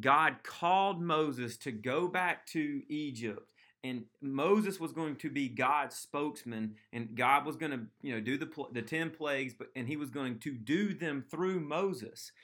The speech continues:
God was going to do it through Moses, but Moses was the agent. Moses had to do, do some work. But also, g-, most of the work was gonna come from God. Like, God was going to do the work,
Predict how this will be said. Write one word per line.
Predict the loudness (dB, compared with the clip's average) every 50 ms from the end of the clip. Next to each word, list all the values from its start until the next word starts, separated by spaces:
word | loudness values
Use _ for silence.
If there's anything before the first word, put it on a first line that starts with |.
| -20 -20 -20 -20 _ _ _ _ -2
God | 4 4 6 6 8 6 6 4 4
was | 4 4 4 2
going | 2 -2 0 2 2 0 0 0
to | -2 -2
do | -2 0 2 2 4 6 6 6
it | 4 2 0 -2
through | -2 -2 0 0
Moses, | 2 2 2 2 2 0 -2 -6 -8
but | -4 -6 -4 -4 -2
Moses | 0 2 2 4 4 2 0 -2 -6 -8 -4
was | -4 -4 -4 -4 -4
the | -6 -6 -6 -4
agent. | -4 -2 -2 0 -2 -2 -4 -4 -4 -2
Moses | -2 -2 0 2 4 2 2 2 0 -2 -4 -6
had | -6 -2 0 0 0 -2
to | -4 -12
do, | -8 -4 -2 -2 -2 -2 -4 -8 -12 -10 -4
do | -2 0 0 0
some | -2 -4 -6 -6 -4
work. | -2 -2 -2 -2 -4 -6 -10 -16 -20 _ _ _ -20 -20 _ _ _ _
But | 0 0 2 2 0 -2
also, | 2 4 4 6 4 4 0 -2 -2 -2 0 0 0 0 0 0 -2 -4 -8 _ _ -18 -18 -16
g-, | -16 -16 _ -6
most | -4 0 2 4 6 6 4 2 0
of | -4 -2
the | -2
work | -2 0 2 2 2 0
was | 0 -4 -4
gonna | -4 -6 -6 -8
come | -6 -6 -4 -4 -4 -6
from | -6 -6 -6 -6 -2
God. | 0 0 2 2 2 2 0 -2 -2
Like, | -4 -4 -4 -4 0
God | 2 4 4 4 4 2 0
was | -2 -6 -6
going | -4 -4 -4 -4 -4 -6
to | -8 -10
do | -6 -4 -4 -2
the | -2 -2
work, | 2 4 4 4 4 4 0 -6